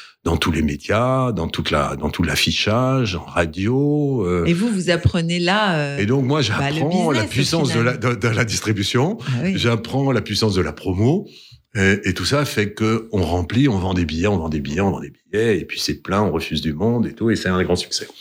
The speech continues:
Speaker 1: Donc, ce succès-là nous a permis de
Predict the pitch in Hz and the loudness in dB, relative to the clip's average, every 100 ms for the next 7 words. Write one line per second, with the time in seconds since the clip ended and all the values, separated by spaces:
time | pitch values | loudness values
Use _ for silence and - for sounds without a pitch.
0 | - - - - - _ _ - 185 180 | -4 -2 -6 -10 -20 _ _ -2 -2 -2
1 | - - _ _ _ _ _ _ - - | -8 -20 _ _ _ _ _ _ -6 -2
2 | - - 156 151 - - - 123 113 120 | 0 2 2 2 0 -2 0 2 2 2
3 | 151 185 - _ _ - - _ _ 90 | 0 -4 -12 _ _ -20 -20 _ _ 0
4 | 113 117 - 113 95 110 139 156 107 98 | 2 0 0 -2 0 2 2 0 0 2
5 | 95 | 0